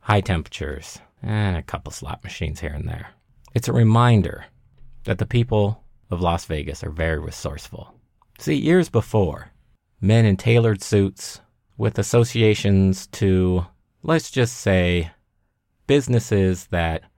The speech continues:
the I R S wasn't too fond of, built something from the sand, from the rock,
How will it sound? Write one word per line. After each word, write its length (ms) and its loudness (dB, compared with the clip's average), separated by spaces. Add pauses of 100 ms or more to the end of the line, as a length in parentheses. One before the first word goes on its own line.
(200)
the 140 4
I 160 0
R 140 -4
S 160 -8
wasn't 320 -2
too 100 -8
fond 440 -6
of, 300 -14 (380)
built 260 4
something 420 -6 (200)
from 200 2
the 80 2
sand, 600 -2 (240)
from 180 0
the 80 -2
rock, 500 -8